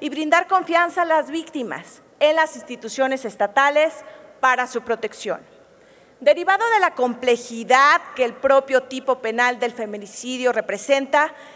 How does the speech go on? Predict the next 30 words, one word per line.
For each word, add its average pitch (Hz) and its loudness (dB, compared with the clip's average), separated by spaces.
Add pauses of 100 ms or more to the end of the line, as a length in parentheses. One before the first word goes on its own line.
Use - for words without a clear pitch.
(120)
debe 262 4
atenderse 311 4
de 302 -6
igual 269 2
manera 294 2 (300)
el 254 6
grado 311 6
de 302 6
tentativa. 254 0 (840)
Dado 254 2
que 247 0
se 240 -4
trata 320 4
de 339 -2
un 302 -2
delito 254 0
doloso, 262 2
se 277 -2
considera 294 2
posible 294 -4
su 311 -2
ejecución 262 -2
en 220 -6
grado 220 0
de 214 -6
tentativa. 220 -4 (440)
La 269 2
regla 349 0
general 277 2
dispone 233 0